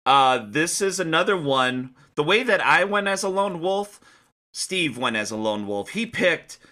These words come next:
uh, Men of the Year, uh, that whole team headed up by Dan Lambert versus the Inner Circle,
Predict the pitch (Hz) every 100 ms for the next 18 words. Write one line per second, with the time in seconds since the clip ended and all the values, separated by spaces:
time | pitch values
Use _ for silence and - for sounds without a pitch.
0 | _ _ - 131 120 113 151 180 170 160
1 | 143 139 143 151 _ _ _ _ _ _
2 | 127 123 117 113 135 160 151 170 - 165
3 | 156 156 165 - _ _ 151 156 151 147
4 | 147 131 113 135 147 147 135 135 135 143
5 | 139 139 139 - 131 120 127 127 143 175
6 | 165 - 156 151 110 107